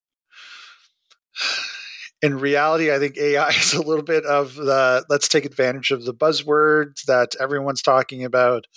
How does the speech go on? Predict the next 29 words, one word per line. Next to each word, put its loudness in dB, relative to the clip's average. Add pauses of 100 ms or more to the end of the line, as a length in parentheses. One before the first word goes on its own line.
(400)
and -2
ensure 2
that 4 (200)
the, -6 (580)
our 0
stock 4
is 2
maintained 0
because 0
we -6
are 0
able -6
to -8 (500)
incorporate 0
some 0
of 0
the 4
hottest, 2
latest -2
technology -6
inside, -2 (120)
inside -4
our -8
development -8
pipelines. -4 (540)
How 2
much 2
it -10
truly -4